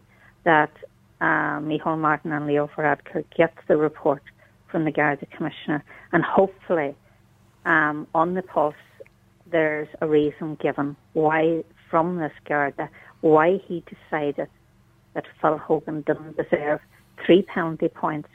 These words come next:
for driving while holding a mobile phone and a fine.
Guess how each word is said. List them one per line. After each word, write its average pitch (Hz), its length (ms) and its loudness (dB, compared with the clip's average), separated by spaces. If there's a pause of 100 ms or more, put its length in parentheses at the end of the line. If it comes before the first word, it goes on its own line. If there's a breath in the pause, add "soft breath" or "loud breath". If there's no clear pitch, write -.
for 156 220 0
driving 156 480 2
while 151 160 -4
holding 156 400 0
a 151 60 -4
mobile 151 480 -2
phone 151 280 0 (600 soft breath)
and 160 140 2
a 151 60 -2 (100)
fine. 147 280 -4